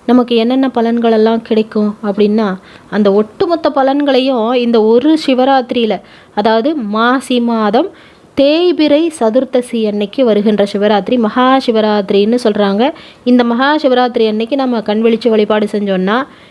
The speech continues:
மீதி இருக்கிற அத்தனை சிவராத்திரிகள்லையும் நம்ம வழிபாடு செய்த பலன்களை ஒரு சேர மொத்தமாக நமக்கு அளிக்கக்கூடியது தான் இந்த மகா சிவராத்திரி.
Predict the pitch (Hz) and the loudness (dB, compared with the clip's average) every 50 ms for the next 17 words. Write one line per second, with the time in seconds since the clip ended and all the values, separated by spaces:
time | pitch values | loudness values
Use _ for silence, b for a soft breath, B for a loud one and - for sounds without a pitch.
0 | B B - 233 247 285 320 320 302 320 302 277 262 247 262 254 233 214 220 - | B B -2 0 2 2 2 4 4 2 2 2 0 0 0 0 0 -2 -4 -2
1 | 240 247 247 247 - 247 233 240 247 254 254 247 247 226 233 233 220 214 214 233 | -2 0 0 0 0 0 0 2 2 0 0 0 0 0 0 0 0 0 0 0
2 | 269 320 311 262 226 220 220 214 202 202 208 208 226 226 226 220 - 233 214 208 | 0 0 0 0 0 0 0 0 0 0 0 0 0 -2 -2 -2 -2 -2 -2 -2
3 | 202 196 202 196 214 226 226 208 202 240 285 233 214 214 226 233 262 - - 240 | -4 -4 -4 -2 -2 -2 0 0 0 0 0 0 0 2 2 2 2 0 0 0
4 | 214 208 208 254 254 226 208 208 - - 254 262 254 247 262 254 254 233 226 220 | 2 2 0 0 -2 -4 -6 -4 -4 -2 0 0 0 0 0 -2 -2 -4 -4 -4
5 | - 214 208 208 202 - 214 - 220 208 202 196 196 190 214 254 339 311 285 277 | -2 -2 -2 -2 -4 -6 -4 -2 -2 0 0 0 0 2 2 2 2 2 0 0
6 | 254 233 220 226 220 220 214 214 202 196 202 180 175 - 175 160 | 0 0 0 0 -2 -2 -2 -2 -2 -2 -2 -4 -6 -8 -10 -10